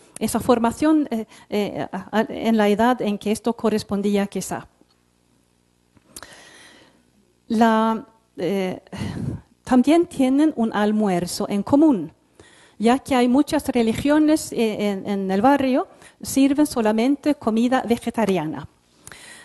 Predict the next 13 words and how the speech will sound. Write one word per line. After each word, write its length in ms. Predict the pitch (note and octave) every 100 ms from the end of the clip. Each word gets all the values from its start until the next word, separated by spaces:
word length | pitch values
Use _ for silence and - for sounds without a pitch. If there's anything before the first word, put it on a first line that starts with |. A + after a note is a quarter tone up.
| -
Eh, 360 | A3 G#3 G3+ F#3 - _
y 320 | C4 C#4+ D#4+ - - - - -
comen 520 | - C#4 C4 A#3+ D#4 -
en 280 | A3+ G#3+ A3
mesas 480 | C4+ C#4+ - C4+ -
y 140 | A#3
hay 160 | F#3+ G#3
siempre 580 | - B3+ D4 D4+ D4+ D#4
un 240 | B3 C4+ C4
adulto 640 | A3 G#3 A#3 B3+ - C4 -
en 220 | G#3+ A3+
la 120 | G3+
mesa. 480 | G3+ F#3+ F#3 - -